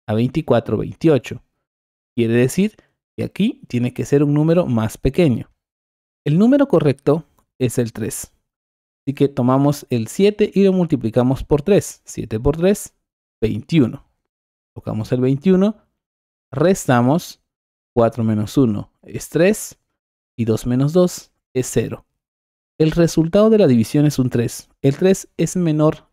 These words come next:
al siete. Quiere decir que este tres es correcto. Ahora continuamos con la división.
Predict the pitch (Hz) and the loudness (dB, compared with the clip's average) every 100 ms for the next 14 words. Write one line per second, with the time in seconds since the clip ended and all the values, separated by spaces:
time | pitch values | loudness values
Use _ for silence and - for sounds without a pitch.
0 | _ 117 - 139 - 113 - _ 120 131 | _ -6 0 0 0 -8 -14 _ 2 2
1 | 127 143 135 - 113 - - - 160 190 | 2 0 -4 -6 -10 -10 -14 -2 0 0
2 | - _ _ _ _ _ - 139 - 139 | -4 _ _ _ _ _ -2 -2 0 -2
3 | 131 107 - - _ _ _ _ _ _ | -2 -4 -12 -20 _ _ _ _ _ _
4 | _ - 156 226 233 175 - 123 139 160 | _ 0 2 2 2 -2 0 0 2 2
5 | 180 170 165 160 160 - 208 113 | -2 0 2 2 0 0 0 0